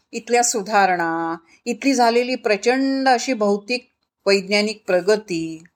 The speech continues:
इथलं ऐश्वर्य, वैभव, हे सगळं बघितल्यानंतर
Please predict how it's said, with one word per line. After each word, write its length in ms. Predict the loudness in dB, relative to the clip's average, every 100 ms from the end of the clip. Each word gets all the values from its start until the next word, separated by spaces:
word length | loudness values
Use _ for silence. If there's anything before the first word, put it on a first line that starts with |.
| _ -20 -16 -12
इथलं 320 | -4 0 0 0
ऐश्वर्य, 760 | -4 -2 -4 0 0 0 -2 -4 -4 -8 -10 -4
वैभव, 760 | -2 0 -2 2 4 4 2 -2 _ _ _ _ _ -2
हे 80 | 2
सगळं 440 | 2 2 4 4
बघितल्यानंतर 880 | 2 -2 -2 0 0 -4 -2 -2 -2